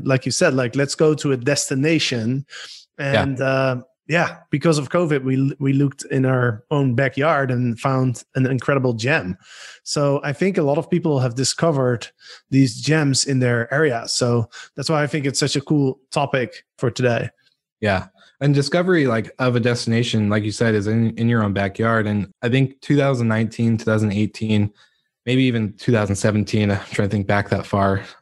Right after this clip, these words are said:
Speaker 2: It feels like forever ago. But the whole, I think we all saw, at least I did in my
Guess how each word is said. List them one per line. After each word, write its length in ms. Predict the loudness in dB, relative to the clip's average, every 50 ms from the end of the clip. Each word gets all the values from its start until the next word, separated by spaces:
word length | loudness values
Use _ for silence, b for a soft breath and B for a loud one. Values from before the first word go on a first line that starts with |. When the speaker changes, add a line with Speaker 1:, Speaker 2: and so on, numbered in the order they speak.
| -8
Speaker 2:
It 120 | -6 -2 2
feels 160 | 2 2 2
like 140 | 0 -2 0
forever 260 | 0 0 2 0 0
ago. 240 | 0 0 -2 -2 -2
But 360 | -2 0 0 0 0 0 -2 0
the 540 | 2 2 4 4 4 2 2 0 -2 -6 -12 _
whole, 460 | -10 -2 0 2 4 4 2 2 0
I 100 | 0 -2
think 240 | 0 0 0 -2 0
we 140 | 0 0 0
all 260 | 2 2 2 2 2
saw, 460 | 0 0 -2 0 0 0 0 -2 -4 -6 -8 _
at 80 | -2 0
least 160 | 0 0 0
I 180 | 0 -2 0 0
did 260 | 0 0 0 0 0
in 160 | -2 -2 0
my 400 | 0 2 2 2 0 0 -2 -4